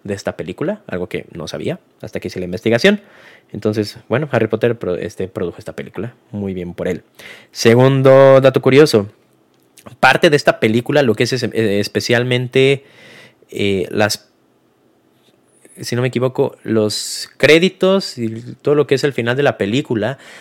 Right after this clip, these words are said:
y las escenas en las que Pinocho está en el inframundo. Eh,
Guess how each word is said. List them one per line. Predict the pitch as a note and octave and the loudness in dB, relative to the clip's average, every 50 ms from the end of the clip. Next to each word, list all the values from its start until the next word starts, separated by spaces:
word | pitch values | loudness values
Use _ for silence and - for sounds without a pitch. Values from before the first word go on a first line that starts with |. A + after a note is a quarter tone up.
| - _ _ | -20 _ _
y | - C3 | -2 0
las | A2 A2 G#2 - A#2+ | 0 0 0 0 -2
escenas | G#2 - B2+ C3 C3+ C3+ - | -2 -2 -2 -2 -2 -4 -2
en | A#2+ G2+ | -6 -6
las | F#2 F#2 - | -6 -8 -8
que | _ - G2+ G2 G2 - - | _ -4 -4 -4 -4 -6 -8
Pinocho | - A2 G#2+ A2 A#2 A2+ - - G2+ | -8 -6 -4 -2 -4 -4 -2 -4 -6
está | - - _ _ A2+ G#2+ G#2+ | -6 -6 _ _ 0 0 0
en | A2+ A#2+ | 0 -2
el | A#2 A2+ G#2 G2 | -2 -4 -4 -4
inframundo. | F#2+ F#2 F#2 - F2 F2 G2+ A2+ C#3 E3 F3+ B3 D#4 - _ _ _ _ _ _ _ _ _ _ _ _ _ _ _ _ _ _ _ _ _ _ _ - | -6 -10 -8 -10 -8 -6 -4 -4 -2 0 0 0 0 -2 _ _ _ _ _ _ _ _ _ _ _ _ _ _ _ _ _ _ _ _ _ _ _ -10
Eh, | - G#2+ G#2 G2+ G2 G2 F#2+ F#2+ F#2+ F#2+ F#2+ F#2+ F#2+ F#2+ F#2+ F#2+ - _ | -6 -4 -2 -2 -2 -2 -2 -2 -2 -2 -2 -2 -2 -2 -4 -4 -6 _